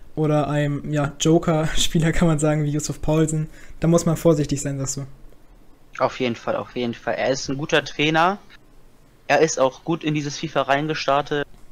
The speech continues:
Speaker 2: Da muss man auf jeden Fall aufpassen.
Speaker 1: Ja, kommen wir auch direkt zu unserem, äh,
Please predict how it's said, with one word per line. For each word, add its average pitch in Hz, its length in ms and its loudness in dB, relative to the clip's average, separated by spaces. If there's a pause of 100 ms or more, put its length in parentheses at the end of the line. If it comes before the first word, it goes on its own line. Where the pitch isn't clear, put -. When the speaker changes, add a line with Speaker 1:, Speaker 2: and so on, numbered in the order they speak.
(1000)
Speaker 2:
Da 135 140 6
muss 151 160 2
man 127 100 4
auf 123 120 2
jeden 139 120 2
Fall 127 160 2
aufpassen. 113 540 -2 (2000)
Speaker 1:
Ja, 156 120 2
kommen 165 220 2
wir 156 140 2
auch 151 200 -2
direkt 156 280 -2
zu - 120 -4
unserem, 147 560 0
äh, 143 280 -4